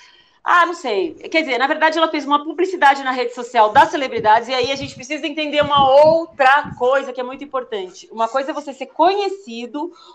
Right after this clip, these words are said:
outra coisa é você ser reconhecido por falar de um determinado assunto. Obviamente que uma Letícia Spiller, se a gente vê que ela usa um determinado shampoo, a gente até pode querer comprar?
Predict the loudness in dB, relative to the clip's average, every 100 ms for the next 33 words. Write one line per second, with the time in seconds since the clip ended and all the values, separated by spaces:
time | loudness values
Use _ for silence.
0 | -10 -4 -2 -2 -2 -4 -6 -8 -4 -4
1 | -4 -4 -4 -6 -8 -8 -6 -2 2 0
2 | -2 -12 -8 -8 -2 -2 0 -4 -6 -12
3 | -12 -20 -20 -20 _ _ _ 4 6 6
4 | 2 -2 -2 -2 -4 -6 -8 -10 -6 -2
5 | -4 -6 -12 -14 -12 -12 -6 -4 -6 -12
6 | _ -4 -4 -4 -6 -6 -2 -2 -2 -4
7 | -6 -4 -4 0 0 0 -4 -6 -6 -2
8 | 0 0 -6 -6 -4 -4 -2 -2 -2 0
9 | 0 0 0 0 -2 0 4 4 2